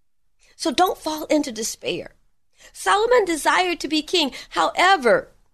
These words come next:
he knew that it was a great role, and it was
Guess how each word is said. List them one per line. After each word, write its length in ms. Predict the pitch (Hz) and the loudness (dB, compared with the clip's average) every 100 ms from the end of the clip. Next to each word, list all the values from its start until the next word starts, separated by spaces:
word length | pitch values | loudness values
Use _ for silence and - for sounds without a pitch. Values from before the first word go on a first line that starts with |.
| _ _ _ _ _ _ _ _ | _ _ _ _ _ _ _ _
he 200 | 370 330 | 0 2
knew 580 | 311 381 403 302 185 - - | 4 4 2 2 -2 -4 -4
that 140 | 311 | -2
it 80 | 339 | 0
was 120 | 302 | 0
a 80 | 294 | -2
great 320 | 208 294 269 | 2 0 2
role, 540 | 220 233 220 180 117 - _ _ _ _ _ _ - | 2 4 4 2 -2 -10 _ _ _ _ _ _ -2
and 120 | 311 | 0
it 60 | 320 | 2
was 160 | 311 | 0